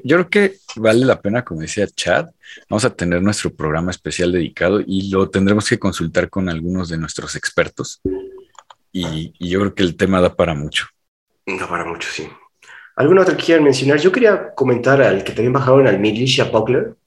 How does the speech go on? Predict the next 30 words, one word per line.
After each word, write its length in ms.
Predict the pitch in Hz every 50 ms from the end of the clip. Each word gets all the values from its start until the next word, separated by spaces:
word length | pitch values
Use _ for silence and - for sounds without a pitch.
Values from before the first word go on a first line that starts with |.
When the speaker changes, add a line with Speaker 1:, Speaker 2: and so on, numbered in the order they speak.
| - - - _ _ _ _ _ _ _ - -
Speaker 2:
una 120 | 110 123
especie 380 | 127 127 - 123 - - 120 92
como 200 | 95 92 90 90
de 60 | 90
tutor, 420 | - - - - - 92 98 95
bueno, 180 | - 104 90 -
que 80 | -
no 80 | 101 120
te, 340 | 127 113 - 90 82 - - -
no 120 | 131 143
tutorea, 400 | 156 156 120 92 80 80 76 73
pero 140 | - 82 76
ve 100 | 82 92
el 80 | 92 -
tope 200 | 120 - 120 123
cuatro 300 | 127 - 151 135 131 143
y 40 | 135
te 100 | 135 123
quedas 220 | - 104 101 98 -
con 100 | 101 98
una 80 | 101 95
criatura 340 | - 87 - - - 90 87
de 120 | 80 73 69
dos, 220 | 76 76 - - -
de 80 | -
poder 280 | - 104 101 107 104 -
dos 180 | 104 95 - 95
o 80 | 82
menos, 300 | 78 78 80 78 82 -
¿no? 140 | 85 85 -